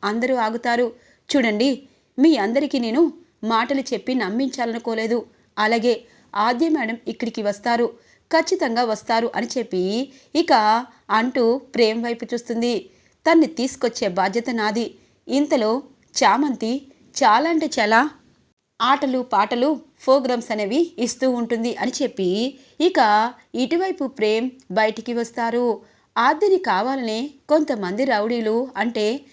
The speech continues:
గుణ పెట్టించిన రౌడీలు తీసుకువెళ్తూ ఉంటే ప్రేమ్ వాళ్ళందరినీ చితక్కొట్టి ఆద్యని తీసుకొస్తారు. "హలో ప్రేమ్,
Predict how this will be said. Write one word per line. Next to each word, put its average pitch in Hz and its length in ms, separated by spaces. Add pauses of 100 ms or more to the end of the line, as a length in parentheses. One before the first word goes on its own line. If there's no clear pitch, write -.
(340)
గుణ 320 200
పెట్టించిన 240 540
రౌడీలు 214 580 (320)
తీసుకువెళ్తూ 233 580
ఉంటే 220 440 (400)
ప్రేమ్ 311 300
వాళ్ళందరినీ 233 540
చితక్కొట్టి 226 880 (260)
ఆద్యని 277 280
తీసుకొస్తారు. 233 760 (360)
"హలో 220 280
ప్రేమ్, 247 320